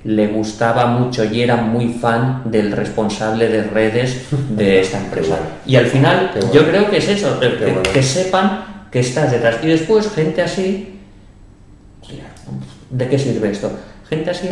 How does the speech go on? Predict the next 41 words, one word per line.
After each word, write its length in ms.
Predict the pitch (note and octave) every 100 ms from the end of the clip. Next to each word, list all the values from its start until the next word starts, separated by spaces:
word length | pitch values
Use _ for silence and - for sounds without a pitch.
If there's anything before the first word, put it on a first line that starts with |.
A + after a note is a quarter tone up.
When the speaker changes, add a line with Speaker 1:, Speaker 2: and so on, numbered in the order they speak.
| -
Speaker 1:
acaba 420 | C3 D3 D3+ C3+
yendo, 500 | C3+ C#3+ A2 G2 G2 -
Speaker 2:
Sí, 240 | G#2 G2+
Speaker 1:
acaba 340 | G#2+ - - E3+
Speaker 2:
sí, 60 |
sí, 80 | -
Speaker 1:
yendo, 300 | - F3 F#3+
Speaker 2:
sin 100 | -
Speaker 1:
y, 60 | C#3+
Speaker 2:
duda. 120 | -
Speaker 1:
y 120 | D3 D3
como 200 | D#3 D#3
tú 180 | D#3+ A3
has 160 | -
Speaker 2:
Y 60 | G3+
Speaker 1:
sido 120 | G3
Speaker 2:
que 60 | F#3+
Speaker 1:
amable 420 | F#3+ F#3+ F#3 F3+
y 60 |
agradecido 640 | E3+ E3+ E3+ E3+ F3 F3 E3+
con 140 | E3+
él, 240 | F#3+ G3 -
Speaker 2:
Y 60 | A#2
Speaker 1:
es 60 |
Speaker 2:
recomendando. 640 | B2 A2 A2+ A2+ G#2 G2+ - - - - - C3
Speaker 1:
recomiendan 680 | C3 B2+ E3+ F#3 F3+ F3+ -
Speaker 2:
Sí, 60 | - - -
sí. 80 | E3+
Speaker 1:
y 200 | G3+ D#3
al 140 | D3
final 260 | D3 E3 D#3+
después 340 | D#3 D#3 C3+ - - -
se 160 | - C3
molestan 420 | C#3 D#3 D#3 D#3
inclu-, 240 | C#3 C#3+
yo, 100 | C#3+ D#3+ -
a 80 | D3
mí 100 | D3
me 140 | D#3+
parece 320 | D#3 D3 C#3 D3+
fantástico 800 | B2+ B2+ B2+ B2+ D3+ E3 E3